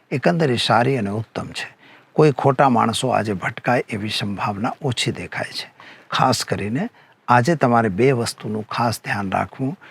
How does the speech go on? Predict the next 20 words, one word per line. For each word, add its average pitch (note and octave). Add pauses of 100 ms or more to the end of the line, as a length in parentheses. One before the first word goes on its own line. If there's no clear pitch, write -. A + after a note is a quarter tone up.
(160)
કોઈ C3+
કોન્ટ્રાક્ટ A2+
ફ્રોડ A#2
ના A#2
થઈ A2
જાય A2+
એની F#2+
ધ્યાન A2
રાખજો. A#2+ (300)
કોઈ F#3+
તમને C3
હથેળીમાં C3+
ચંદ્રમા A#2+
બતાવે A#2+ (260)
તો E3
એની E3+
પાછળ B2+
દોડવાની G#2+
જરૂર G2+
લાગતી A#2